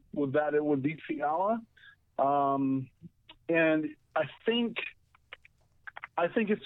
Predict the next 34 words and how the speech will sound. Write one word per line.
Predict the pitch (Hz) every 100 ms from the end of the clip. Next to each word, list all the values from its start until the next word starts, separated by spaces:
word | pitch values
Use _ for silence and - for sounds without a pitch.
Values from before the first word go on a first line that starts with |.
| -
fair | 202 202
to | 180 151 -
say | 190 180 190 208 226 233 151
that | 156 160 -
Fiala | 165 160 170
would | 160 147 127
be | 160
the, | 147 135 -
the, | 139 139
be, | 127 143 151
be | 135 156
the | 139
player | - 147 151
that | 139 131 127
would | 131 123
probably | 147 147
be, | 135 139 127 - - _ _ _ 123
um, | 127 127 123 123 113 107 - - - - -
probably | - 285 240
be | 185
asked | 151 175 - -
about | 151 156 -
the | -
most | 127 131 208 - - - 151
because | 135 131 180 151 131
of, | 131 - - - - -
um, | 131 135 131 127 127 147 117
his | 135 139
age. | 143 151 151 147 139
I | 139
mean, | 143 139 139 143 - 254 226 143
Kevin | 175 160
Fiala | 151 151 151
is | 135